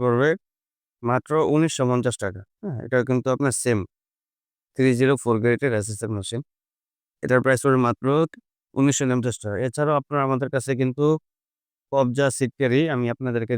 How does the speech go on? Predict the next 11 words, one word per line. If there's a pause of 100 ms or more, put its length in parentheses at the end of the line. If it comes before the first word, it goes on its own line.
দেখিয়ে
দিই, (420)
কিন্তু
আপনারা
আমাদের
কাছে (140)
সিট (100)
ক্যারি, (840)
কবজা, (420)
হাতল, (640)
হেজবোল্ট